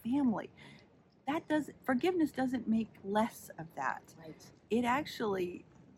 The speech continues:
Speaker 1: validates the fact that we need to be forgiven, and God extends that forgiveness to us. And so that was really a turning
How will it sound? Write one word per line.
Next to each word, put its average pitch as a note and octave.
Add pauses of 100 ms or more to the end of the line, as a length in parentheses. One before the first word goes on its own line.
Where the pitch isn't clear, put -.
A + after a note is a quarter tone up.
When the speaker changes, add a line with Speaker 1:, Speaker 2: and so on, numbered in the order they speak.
(160)
Speaker 1:
validates A#3
the E3 (120)
fact E3 (200)
that F3 (180)
we F#3+
need G3
to -
be - (220)
forgiven, B2+ (220)
and F3
God G3
extends -
that -
forgiveness E3
to -
us. - (520)
And G3
so F#3+ (1120)
that C4
was D4
really B3
a F3+
turning G3+